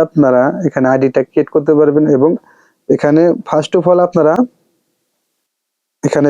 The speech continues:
ভেরিফাই করে নেবেন। তো ভেরিফাই করার জন্য কিভাবে করবেন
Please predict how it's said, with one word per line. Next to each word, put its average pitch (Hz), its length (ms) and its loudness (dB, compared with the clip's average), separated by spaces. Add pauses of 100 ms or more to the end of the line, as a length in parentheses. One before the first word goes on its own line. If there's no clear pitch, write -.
ভেরিফাই 139 400 2
করে 139 220 2
নেবেন। - 220 -2 (460)
তো - 40 -2 (120)
ভেরিফাই 151 340 2 (100)
করার 175 300 4
জন্য 143 160 2 (560)
কিভাবে 165 360 2 (140)
করবেন 143 280 2